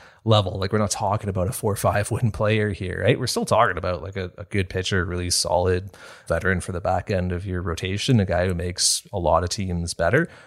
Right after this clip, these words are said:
But there's, there's gonna be other options in that tier on the free agent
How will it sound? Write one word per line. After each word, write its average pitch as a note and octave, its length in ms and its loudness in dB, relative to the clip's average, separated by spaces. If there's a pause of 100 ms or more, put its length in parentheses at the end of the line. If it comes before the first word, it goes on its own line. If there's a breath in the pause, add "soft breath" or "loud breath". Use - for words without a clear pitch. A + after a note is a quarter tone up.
But F2+ 120 0
there's, F#2 460 -2
there's G2 160 -4
gonna A#2 220 4
be G2 600 -2
other F#2+ 240 0
options F2+ 720 0
in G#2 160 -2
that E2+ 220 -2
tier F2+ 340 -2
on F2 140 -6
the F2 80 -8
free F2+ 280 -8
agent F2 380 -8